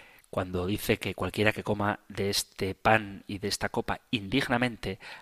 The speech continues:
hace referencia a hacerlo de manera irreverente, participando de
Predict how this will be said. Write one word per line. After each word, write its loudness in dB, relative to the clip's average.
hace 12
referencia 6
a 12
hacerlo 6
de 6
manera 6
irreverente, 8
participando 8
de 4